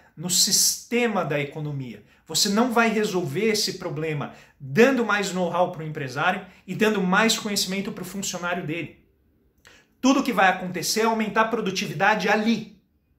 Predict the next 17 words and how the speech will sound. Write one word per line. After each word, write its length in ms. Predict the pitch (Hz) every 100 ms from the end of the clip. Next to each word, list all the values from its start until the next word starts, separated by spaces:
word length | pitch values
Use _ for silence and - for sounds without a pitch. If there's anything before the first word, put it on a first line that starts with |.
| _ _ _ _ -
Mas 200 | 165 165
é 60 | 196
o 80 | 196
conhecimento 1300 | 208 202 196 - - 170 175 247 302 - 311 - - _
que 120 | -
é 40 | 165
mais 640 | 156 180 254 285 190 151
amplo, 320 | 220 185 147
que 140 | 143 185
pode 480 | - 185 254 226
ser 360 | 220 - 208 220
difundido, 1040 | 147 190 226 - 233 180 135 175 226 151
daí 220 | 143 165
a 80 | 208
ideia 180 | 190 190
de 120 | -
transbordamento, 840 | - 190 214 160 190 185 180 165